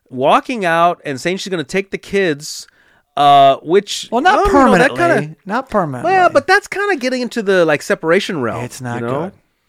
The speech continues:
Speaker 1: Not good.
Speaker 2: It's wonderfully acted, I gotta say.
Speaker 1: Sure.
Speaker 2: And it is
Speaker 1: Yeah,
Speaker 2: by
Speaker 1: great job.
Speaker 2: far the worst argument we've ever seen between them.
Speaker 1: I think so, yeah.
Speaker 2: And it's real.
Speaker 1: And then Chosen, imagine how awkward Chosen has to feel. Have you ever been in,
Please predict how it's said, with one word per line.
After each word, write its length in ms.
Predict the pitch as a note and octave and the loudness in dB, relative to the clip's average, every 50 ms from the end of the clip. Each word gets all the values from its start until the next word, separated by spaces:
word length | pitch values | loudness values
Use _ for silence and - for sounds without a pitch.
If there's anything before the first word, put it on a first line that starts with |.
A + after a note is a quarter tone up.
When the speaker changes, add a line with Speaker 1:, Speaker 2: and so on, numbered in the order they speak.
| _ _ _ _ - - A#2 | _ _ _ _ -20 -14 -10
Speaker 1:
Not 200 | A#2+ B2+ C3 A#2+ | -8 -6 -8 -8
good. 160 | - - - _ | -10 -16 -18 _
Speaker 2:
It's 200 | - A#2+ - - | -14 -14 -14 -14
wonderfully 640 | B2 A#2 A#2+ C#3 F3+ G#3+ A3+ A3 - - E3 D3 C3+ | -8 -2 0 2 2 2 0 -2 -2 0 0 0 0
acted, 420 | B2+ B2 A#2+ A#2+ - - - - | 0 -2 -6 -8 -10 -14 -18 -18
I 120 | - - - - | -18 -18 -20 -18
gotta 220 | F2 - - - | -20 -20 -20 -20
say. 440 | - - - - - - - - _ _ _ _ _ _ _ | -20 -20 -20 -20 -20 -20 -20 -20 _ _ _ _ _ _ _
Speaker 1:
Sure. 320 | _ - - G#2+ G2 - _ | _ -16 -12 -12 -12 -12 _
Speaker 2:
And 160 | - C3+ C#3 C#3+ | -6 -4 -2 -2
it 120 | E3 F3+ | -2 -4
is 100 | E3 A#2 | -4 -8
Speaker 1:
Yeah, 60 | E2 | -6
Speaker 2:
by 180 | - D#3 D#3 E3+ | -2 2 2 2
Speaker 1:
great 60 | F3 | 2
job. 80 | E3+ E3+ | 0 2
Speaker 2:
far 220 | F3 E3 D3+ C#3 C3 | 2 2 2 2 0
the 140 | C3 B2+ B2 | -2 -6 -8
worst 400 | A#2+ B2 C3+ C#3+ D3 C#3 - - - | -6 -4 -2 -2 -2 -4 -8 -10 -6
argument 480 | - B2+ C3 C3 A#2 B2 A2+ A#2+ A#2+ - | -4 -4 -4 -4 -6 -10 -12 -12 -12 -12
we've 160 | - B2+ A#2+ | -10 -8 -8
ever 180 | B2+ B2 A#2+ A#2 | -8 -8 -8 -10
seen 300 | - - - C3+ B2+ B2 | -14 -12 -10 -10 -10 -10
between 460 | A2+ - - - B2 B2 A#2+ A#2 A2 | -12 -14 -14 -14 -12 -10 -10 -10 -10
them. 280 | G#2+ E2+ C#2+ C2+ - _ _ _ _ _ _ _ _ | -12 -16 -18 -20 -20 _ _ _ _ _ _ _ _
Speaker 1:
I 80 | - G#2 | -18 -16
think 200 | - - G#2 - | -14 -14 -16 -14
so, 200 | - - G2 F2 | -14 -16 -14 -14
yeah. 220 | F2 F2+ F2 E2+ E2+ | -14 -16 -16 -16 -12
Speaker 2:
And 120 | G3+ G#3 D#3 | -10 -10 -10
it's 140 | E3 - | -8 -6
real. 420 | F#3 F3+ F#3+ B3+ D#4 E4 C4 A#2 F#2+ | -6 -4 0 0 2 2 0 0 0
Speaker 1:
And 80 | A2 F3+ | 2 2
then 120 | G3+ A3 - | 2 2 0
Chosen, 340 | - - G#3+ A#3+ C4+ A#3 | 2 4 4 4 4 4
imagine 280 | G3 E3+ F3 F#3 G3+ F#3 | 2 4 4 2 4 2
how 80 | F#3+ F3 | 2 2
awkward 400 | D3+ E3 F3 F3 - F3 D3 - | 4 4 2 2 0 -4 -6 -4
Chosen 380 | - E3+ E3 F#3 G3+ F#3+ F3 C3 | -2 -2 0 0 0 -2 -4 -6
has 140 | A#2 A2 | -8 -10
to 80 | - A2 | -10 -14
feel. 360 | - - A#2 G#2 G2+ G#2 - _ _ - - - - - | -14 -10 -8 -8 -8 -8 -12 _ _ -20 -20 -14 -4 0
Have 140 | E3+ G3+ G3+ | 2 2 4
you 60 | E4 G4+ A4+ | 4 4 4
ever 80 | A4 A3 | 4 4
been 240 | D#3 G3 G#3+ A#3+ | 6 6 6 6
in, 240 | C4 B3 A3+ F#3+ - | 6 4 2 2 0